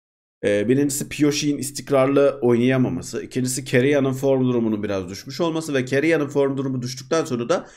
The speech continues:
Deft'in bir baskı noktası olmaktan çıkmış olması.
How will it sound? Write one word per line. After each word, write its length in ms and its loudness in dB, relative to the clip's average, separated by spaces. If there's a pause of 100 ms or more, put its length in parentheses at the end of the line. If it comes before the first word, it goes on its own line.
(500)
Deft'in 800 2
bir 160 4
baskı 320 2
noktası 400 2
olmaktan 400 2
çıkmış 360 -6
olması. 360 -12